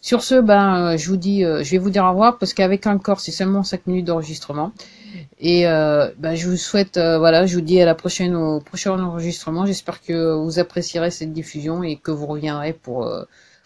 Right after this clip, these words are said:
beaucoup, beaucoup plus de diffusion parce que j'ai bien l'intention d'en faire beaucoup. Allez, je vous dis au revoir,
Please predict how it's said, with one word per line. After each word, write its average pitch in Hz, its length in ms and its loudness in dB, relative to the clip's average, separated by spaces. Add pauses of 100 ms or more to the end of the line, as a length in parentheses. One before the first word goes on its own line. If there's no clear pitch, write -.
(140)
beaucoup, 175 240 -8
beaucoup 165 320 -8
plus 151 320 -12
de 147 80 -12
diffusion 135 540 -14
parce - 180 -14
que 117 300 -16 (120)
j'ai 156 240 -14
bien 156 300 -12
l'intention 160 480 -14
d'en 143 100 -14
faire 143 200 -16
beaucoup. 139 260 -20
Allez, 151 180 -12
je 156 60 -16
vous 165 80 -16
dis 170 120 -10
au 175 60 -8
revoir, 220 240 -10